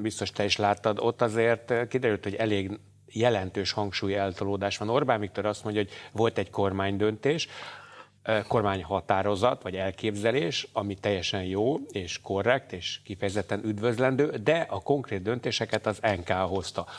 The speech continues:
akik egyébként kiváló emberek, akik most börtönben vannak. Ehhez képest viszont Hankó Balázs azt mondja, hogy nem,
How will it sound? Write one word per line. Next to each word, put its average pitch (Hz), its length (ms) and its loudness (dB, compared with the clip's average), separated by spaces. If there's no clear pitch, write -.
akik - 280 -6
egyébként 104 440 0
kiváló 95 440 4
emberek, 92 400 2
akik 95 220 -6
most 92 180 -4
börtönben 95 520 -2
vannak. 98 320 -2
Ehhez 117 260 6
képest 107 380 4
viszont 107 300 0
Hankó 107 340 2
Balázs 107 260 4
azt 113 180 0
mondja, 101 180 2
hogy 98 100 0
nem, 117 460 4